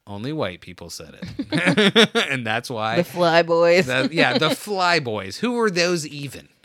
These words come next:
Speaker 1: Uh,
Speaker 2: Aviators. <laughs>
Speaker 1: yeah, they were, yeah, they were the first iteration of the dope boys. Uh, <laughs>
Speaker 2: What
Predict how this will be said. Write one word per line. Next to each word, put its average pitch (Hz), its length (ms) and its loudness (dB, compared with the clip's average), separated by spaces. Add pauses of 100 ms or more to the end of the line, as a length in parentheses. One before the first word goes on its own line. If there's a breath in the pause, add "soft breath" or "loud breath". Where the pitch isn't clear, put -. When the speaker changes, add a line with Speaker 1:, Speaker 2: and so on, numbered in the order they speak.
(480 loud breath)
Speaker 1:
Uh, 117 420 2
Speaker 2:
Aviators. 151 560 -2
<laughs> - 60 -20
Speaker 1:
yeah, 110 420 -2
they 104 140 -2
were, 110 160 -4
yeah, 117 300 0 (240 loud breath)
they 120 120 -6
were 131 140 -2
the 113 80 -6
first 135 320 -4
iteration 123 520 -6
of 139 100 -12
the 147 60 -12
dope 160 300 -12
boys. - 400 -20 (400 loud breath)
Uh, 143 880 0
<laughs> - 1000 -4
Speaker 2:
What 233 360 0